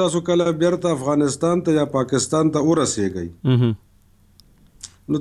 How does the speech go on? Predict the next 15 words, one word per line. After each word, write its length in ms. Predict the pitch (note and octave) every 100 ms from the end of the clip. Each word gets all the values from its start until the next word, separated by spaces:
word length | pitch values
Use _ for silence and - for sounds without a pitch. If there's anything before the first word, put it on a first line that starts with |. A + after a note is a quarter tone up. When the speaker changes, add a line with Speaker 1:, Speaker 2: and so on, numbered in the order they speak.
| D3+
Speaker 1:
تاسو 260 | F#3 F#3+ F#3
د 80 | E3+ -
خپل 260 | - F#3+ F#3+ F#3+
کور 160 | F#3
نه 120 | F#3 D#3+
خپل 220 | - E3+ E3
دوستان 460 | D#3 D3 - E3+ E3+
زناور 500 | D3 D3+ D3 D#3 D#3 D3
لکه 200 | C#3+ C#3+ C#3+
اوزه، 320 | C#3 C3 D3+ D3+ D3+ C3
غوا، 320 | B2+ C#3+ D3+ C#3+
میخه 320 | C#3+ D3+ C#3+ C3
یا 100 | B2
اوښ، 260 | B2+ C#3 - G2 F2+ _ _ - -
Speaker 2:
مهم. 280 | B2+ B2